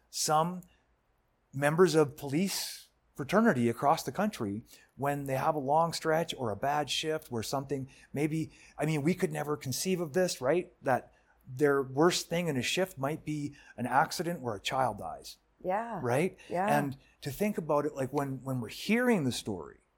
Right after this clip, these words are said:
Speaker 1: right? When I hear that, those stories, I'm shook by it, just by hearing it.
Speaker 2: Mm-hmm.
Speaker 1: So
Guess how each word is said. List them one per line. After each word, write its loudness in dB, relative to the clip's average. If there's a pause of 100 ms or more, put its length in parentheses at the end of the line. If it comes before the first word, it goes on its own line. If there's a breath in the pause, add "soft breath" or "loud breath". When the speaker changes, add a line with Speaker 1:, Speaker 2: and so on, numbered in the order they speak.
(340)
Speaker 1:
right? 0
When 2
I 6
hear 6
that, 2
those -2
stories, -2
I'm -4
shook 2
by -2
it, -12
just -2
by 4
hearing 2
it. -16
Speaker 2:
Mm-hmm. -4
Speaker 1:
So -2